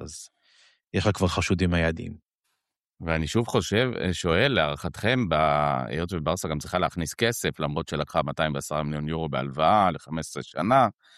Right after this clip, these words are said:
Speaker 2: ויש פייר פליי ויש כסף, אה, היא תשמח מאוד להכניס איזה כמה עשרות מיליוני, אה, יורו על, אה, על שחקנים טובים, למשל, על, אה, לא יודע, אראוחו, קונדה, אני לא יודע מי,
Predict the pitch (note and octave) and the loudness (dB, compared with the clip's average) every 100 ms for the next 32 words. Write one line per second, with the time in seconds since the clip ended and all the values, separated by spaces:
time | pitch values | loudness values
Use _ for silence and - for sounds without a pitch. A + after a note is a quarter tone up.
0 | _ - D#2+ D#2 - D3 B2 A2 E2 F2+ | _ -2 -2 0 0 0 2 2 2 2
1 | F#2 - C3+ - C3 A#2 _ _ _ _ | 0 0 0 0 -2 -2 _ _ _ _
2 | _ E2 F2+ E2+ D#2+ D#2 - A2 D3 D3+ | _ 0 2 2 0 -4 0 0 2 2
3 | F#2+ E2 F2+ D#2+ D#2 C#2+ D#2+ D#2 D2+ D2+ | 4 2 -2 -4 -6 -6 -2 0 2 0
4 | C#2 C2+ - D#2+ D2+ E2 D2+ D2 D#2+ D#2 | 0 -2 -4 -6 -4 -4 -4 -2 -2 -2
5 | D2+ D2 D2 D2 C2+ D2+ F2 D#2+ D#2+ D2 | -2 -2 -4 -4 -4 -4 -4 -2 -2 0
6 | D2 C#2+ C#2+ C2 C2+ C2+ B1 C#2+ - C#2+ | 0 0 -2 -6 -6 -6 -8 -10 -14 -12
7 | D2+ D#2+ D2+ D#2+ C2+ F#2+ F#2 C#2 C#2 - | -6 -6 -6 -10 -4 -2 0 -2 -8 -2
8 | F2 D#2 C2+ B1+ B1+ A#1 A1 - _ _ | 0 2 -2 -6 -10 -10 -12 -16 _ _
9 | - E2 D#2 B1 C2+ F2+ - D2 - D2+ | -12 -4 -2 -2 -2 -4 -6 -10 -8 -4
10 | D#2+ F#2+ D2+ D#2+ F2 F#2+ E2 F2 F2 D#2+ | 0 2 0 0 2 2 2 2 2 0
11 | D#2 | -4